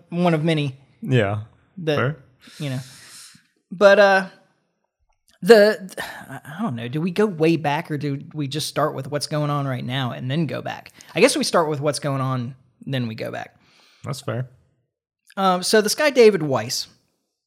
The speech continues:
Speaker 1: is a U S attorney in Delaware, um, has been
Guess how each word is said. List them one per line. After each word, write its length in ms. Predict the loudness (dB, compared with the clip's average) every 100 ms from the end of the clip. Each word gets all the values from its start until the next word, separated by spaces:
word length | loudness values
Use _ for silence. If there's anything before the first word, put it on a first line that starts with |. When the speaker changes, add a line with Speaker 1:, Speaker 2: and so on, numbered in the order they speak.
| _ _ _ _ _ -18
Speaker 1:
is 100 | -6
a 60 | 2
U 160 | 6 6
S 100 | 6
attorney 460 | 0 -2 -2 0 -2
in 120 | 0
Delaware, 640 | 0 2 2 0 -2 -4 -10 _ _ _
um, 360 | -8 -6 -6 -6
has 280 | -4 -4 -4
been 480 | -2 -2 -2 -6